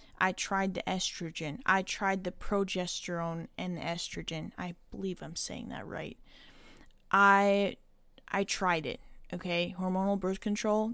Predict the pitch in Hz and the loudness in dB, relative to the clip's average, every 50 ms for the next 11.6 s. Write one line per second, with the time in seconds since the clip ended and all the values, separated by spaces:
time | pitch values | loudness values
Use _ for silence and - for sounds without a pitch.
0 | - 190 190 - 208 160 170 - - 208 127 101 - - - - - - _ - | -6 -8 -4 -4 -4 -2 -4 -6 -6 -4 -6 -6 -6 -8 -14 -20 -20 -20 _ -20
1 | - - - - - - - - - - - - - - - - - - - - | -20 -20 -20 -20 -20 -20 -20 -20 -20 -20 -20 -20 -20 -20 -20 -20 -20 -20 -20 -20
2 | - - - - - - - _ - - _ - - - - 208 208 208 196 - | -20 -20 -20 -20 -20 -20 -20 _ -20 -20 _ -20 -8 0 2 4 4 4 2 2
3 | 202 196 196 202 233 247 247 233 202 185 196 190 180 170 175 175 165 165 160 156 | 0 2 6 6 8 8 8 6 4 4 2 2 2 0 0 -2 -2 0 -2 -4
4 | 156 - 180 180 - - 233 262 269 220 180 170 170 170 180 - - - - - | -4 -4 -4 -4 -2 0 0 0 0 0 -4 -6 -6 -6 -6 -8 -10 -10 -8 -2
5 | - 208 214 220 220 233 254 254 247 214 190 190 190 180 170 - - - 175 156 | 2 4 4 4 4 2 2 0 0 -2 -2 -2 0 0 -2 -4 -6 -8 -8 -8
6 | 165 - 165 156 117 - - - - - - - - - - - - - - - | -10 -8 -8 -6 -6 -8 -10 -14 -20 -20 -20 -20 -20 -20 -20 -20 -20 -20 -20 -20
7 | - _ _ _ _ - _ _ _ - - _ - - - - - - - - | -20 _ _ _ _ -20 _ _ _ -20 -20 _ -20 -20 -20 -20 -20 -20 -20 -20
8 | - - - - - - - - - - - 208 202 190 196 214 254 262 254 262 | -18 -18 -16 -14 -14 -14 -14 -10 -8 -2 2 4 4 4 4 4 2 0 -2 -6
9 | - - - 214 220 226 - 302 330 381 403 370 349 311 - - - 277 277 285 | -10 -2 0 2 2 2 2 2 2 2 0 -4 -4 -4 -6 -6 -4 -2 0 0
10 | 254 277 269 190 - - - - - - - - - 208 214 208 214 214 - 202 | 2 4 2 2 2 0 -6 -18 -20 -20 -10 -4 0 2 2 2 0 0 -2 -4
11 | 190 - - 185 190 190 196 214 240 277 269 - | -4 -4 -6 -2 0 4 4 6 4 4 2 -2